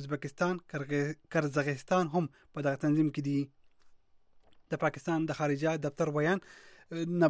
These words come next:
ب-، جاري شوي یو بیان کې ویل شوي، دغه غونډه کې به علاقایي هیوادونو ترمنځ د ترهګرۍ پر ضد د مرستې زیاتولو په اړه خبرې اترې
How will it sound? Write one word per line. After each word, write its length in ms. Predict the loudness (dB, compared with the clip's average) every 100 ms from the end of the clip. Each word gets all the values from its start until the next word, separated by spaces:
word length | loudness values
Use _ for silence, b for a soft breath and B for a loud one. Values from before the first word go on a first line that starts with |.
| 6
ب-، 180 | 2 2 2
جاري 160 | 2 4
شوي 120 | 4
یو 80 | 6
بیان 160 | 6 4
کې 80 | 4
ویل 140 | 2 2
شوي، 200 | 0 -2 -2 B B
دغه 140 | 0 2 2
غونډه 200 | 2 2
کې 80 | 2
به 60 | 2 0 0
علاقایي 380 | 0 2 0 0
هیوادونو 420 | 0 0 0 0 0 0
ترمنځ 300 | 2 2 2 B B
د 100 | -6
ترهګرۍ 360 | -2 0 2 0 2
پر 100 | 0 0
ضد 120 | -2 -4 -2
د 20 | 2
مرستې 400 | 4 2 0 0 0
زیاتولو 380 | 0 0 2 0 0
په 40 | 2
اړه 100 | 0 -2 -6
خبرې 240 | 2 2 2
اترې 240 | 2 0